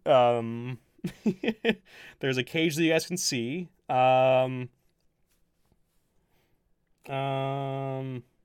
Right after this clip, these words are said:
there's, like, a sort of, like, glass and metal pool,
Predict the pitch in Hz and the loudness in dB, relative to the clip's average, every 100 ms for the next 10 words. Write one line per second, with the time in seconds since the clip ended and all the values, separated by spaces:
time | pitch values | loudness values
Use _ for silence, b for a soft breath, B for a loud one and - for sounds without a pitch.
0 | _ _ _ _ _ _ _ _ _ _ | _ _ _ _ _ _ _ _ _ _
1 | _ _ _ _ _ _ _ _ _ _ | _ _ _ _ _ _ _ _ _ _
2 | _ _ _ _ _ _ _ _ _ _ | _ _ _ _ _ _ _ _ _ _
3 | _ _ - 143 143 139 131 139 127 - | _ _ -12 -2 0 0 -2 -4 -4 -6
4 | 151 143 135 127 120 - 123 127 135 147 | -4 -2 0 0 -2 -4 2 2 2 0
5 | - - 127 117 123 120 - 143 131 139 | -2 -2 -6 -2 -2 -2 -4 -8 -6 -6
6 | 156 | -10